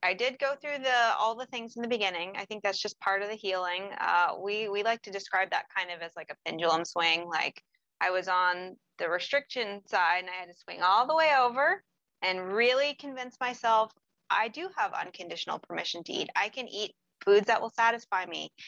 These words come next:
This is, you know, I stayed there for a minute and then my body started talking and saying, "Hey, we need some vegetables, <laughs> some water, something different." And you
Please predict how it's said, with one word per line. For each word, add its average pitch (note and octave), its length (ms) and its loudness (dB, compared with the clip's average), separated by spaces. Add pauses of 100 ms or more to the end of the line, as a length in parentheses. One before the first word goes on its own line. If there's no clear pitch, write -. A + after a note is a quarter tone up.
(160)
This A3 180 0
is, A#3 280 0
you G#3+ 100 2
know, F3+ 100 4
I F3+ 100 4
stayed B3+ 220 2
there C#4 120 2
for E4+ 120 -6
a D#4 40 -4
minute G#3+ 280 -4 (140)
and G3 180 -4
then G3 380 -2 (420)
my F#3+ 120 -2
body G3+ 560 0 (440)
started G#3 360 0
talking G3 640 -4
and G3+ 120 -18
saying, F#3 260 -2
"Hey, B3 840 2 (340)
we G3+ 120 -6
need G#3+ 340 -2
some C4+ 120 -6
vegetables, C4+ 920 2
<laughs> - 800 -4
some G4 180 -12
water, D4 720 0 (560)
something C4+ 400 -4
different." B3+ 720 -2 (140)
And A3 360 0 (200)
you A#3+ 180 -12